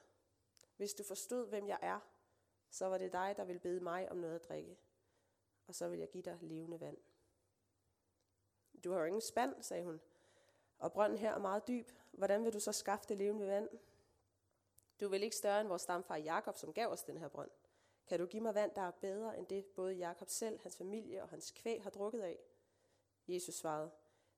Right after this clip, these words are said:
"Drikker man af det her almindelige vand, bliver man tørstig igen. Men drikker man af det vand, jeg giver,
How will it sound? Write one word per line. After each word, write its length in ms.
"Drikker 260
man 200
af 80
det 160
her 140
almindelige 360
vand, 160
bliver 220
man 120
tørstig 400
igen. 280
Men 120
drikker 280
man 220
af 120
det 160
vand, 220
jeg 200
giver, 240